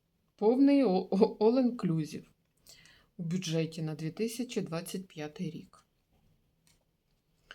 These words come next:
Наступна карта помірності.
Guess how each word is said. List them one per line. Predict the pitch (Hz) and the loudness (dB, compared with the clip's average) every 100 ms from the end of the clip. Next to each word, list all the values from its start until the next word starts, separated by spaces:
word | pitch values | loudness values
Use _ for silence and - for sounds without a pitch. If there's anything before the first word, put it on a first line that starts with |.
| _ _ _ _ - | _ _ _ _ -8
Наступна | 190 190 302 330 330 277 | -6 -4 -4 -2 0 0
карта | 190 202 208 220 | 0 -2 -2 -4
помірності. | 214 208 185 160 156 160 - - 160 | -2 0 0 -2 -10 -14 -16 -18 -20